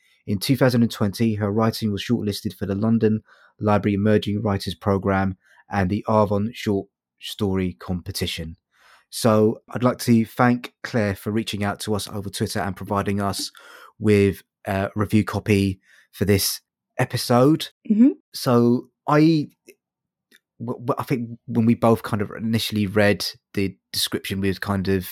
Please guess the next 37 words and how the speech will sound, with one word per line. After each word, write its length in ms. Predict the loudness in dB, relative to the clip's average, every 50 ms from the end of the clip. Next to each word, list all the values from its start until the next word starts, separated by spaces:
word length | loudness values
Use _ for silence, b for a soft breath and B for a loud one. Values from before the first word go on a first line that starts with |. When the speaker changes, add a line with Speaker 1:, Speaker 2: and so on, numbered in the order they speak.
| -16 _ b b b b b b b b b b b b b b
Speaker 1:
I 80 | -2 0
had 180 | 2 2 0 0
a 40 |
certain 340 | 0 0 0 0 0 0 -2
idea 300 | -2 -2 0 0 0 0
of 120 | 0 -2 -8
what 140 | -8 -8
the 60 | -10 -14
book 360 | -6 -4 -4 -4 -4 -12 -20 -20 _ -8
was 160 | -6 -6 -4
going 220 | -4 -2 4 4 6
to 80 | 6
Speaker 2:
Mm-hmm. 80 | 6 4
Speaker 1:
be, 360 | 4 4 4 2 0 -2 -4 _ -6
and 380 | -2 -2 0 0 -2 -2 -4 -2
Speaker 2:
Yeah. 200 | 0 0 0 0
Speaker 1:
it's 180 | -2 -4 -2 0
not 220 | 0 0 0 2
really 300 | 2 4 4 4 2 2
that 240 | 2 0 0 0 _ _
book. 420 | 2 2 2 0 _ -16 -18 _ b b b b b b b _
Speaker 2:
Mm. 60 | 8 10
Speaker 1:
Um, 420 | 10 10 10 8 6 2 -2 -4
so 440 | -6 0 2 4 4 6 4 2 0 -2
how 160 | -4 -2 -2 0
did 200 | 0 -2 0 0
it 180 | -2 -2 -2
come 160 | -4 -6 -6
across 380 | -6 -4 -8 -10 -8 -10 -12 -14 _ _ _ _
to 120 | -8 -4 -2
you 220 | 0 0 -2 -2
kind 180 | -4 -8 -10 -8
of 80 | -8
initially? 520 | -8 -8 -8 -8 -8 -8 -6 -8 -8 -10 _ _ _ _ _ _ B B B B B B B B -8
Speaker 2:
Yeah, 440 | B 0 2 2 4 2 2 0 0
I 160 | 0 -2 -2 -2
think 500 | 0 0 2 2 2 0 -2 -10 -20